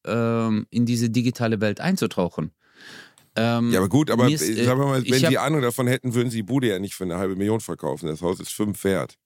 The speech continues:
Speaker 2: Also, das ist
Speaker 1: Ähm,
Speaker 2: absurd.
Speaker 1: aber es gibt, nee, es gibt wirklich noch Menschen, Basti,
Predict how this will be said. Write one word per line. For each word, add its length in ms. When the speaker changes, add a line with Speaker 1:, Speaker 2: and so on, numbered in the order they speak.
Speaker 2:
Also, 300
das 200
ist 80
Speaker 1:
Ähm, 360
Speaker 2:
absurd. 400
Speaker 1:
aber 260
es 140
gibt, 280
nee, 200
es 160
gibt 240
wirklich 340
noch 320
Menschen, 680
Basti, 640